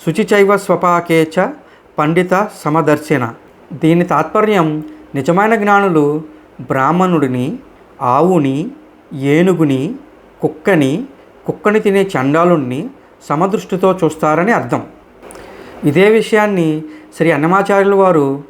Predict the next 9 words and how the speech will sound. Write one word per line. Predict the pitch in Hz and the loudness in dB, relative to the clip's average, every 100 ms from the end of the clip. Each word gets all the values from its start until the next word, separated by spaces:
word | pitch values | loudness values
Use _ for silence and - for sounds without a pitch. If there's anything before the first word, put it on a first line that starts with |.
| - - - - | -20 -20 -16 -6
"బ్రహ్మమొక్కటే | 147 170 196 196 - 196 202 | -2 0 0 0 -2 0 2
పరబ్రహ్మమొక్కటే" | 190 170 156 - 170 190 180 185 190 | 2 0 0 0 0 0 0 0 2
అని | 185 180 | 2 0
సంకీర్తనలో | 165 143 185 185 190 185 156 135 139 - - - | -2 -2 0 0 0 2 2 2 -2 -10 -20 -8
ప్రస్తావించారు. | 139 131 202 196 151 135 110 110 - _ _ - - - - - | -8 -2 0 0 0 -2 -4 -10 -18 _ _ -20 -20 -20 -12 -4
అంటే | 156 165 190 170 180 - - - - - | 0 2 2 2 -2 -10 -20 -20 -18 -4
మన | 151 175 175 165 160 - - - - | 0 2 2 0 -4 -14 -20 -18 -4
వేదాలు, | 151 151 180 190 160 147 220 - - - _ | 0 2 2 2 2 0 -4 -10 -20 -20 _
భగవద్గీత, | 135 135 175 190 170 160 139 135 | -4 0 0 0 0 2 0 -4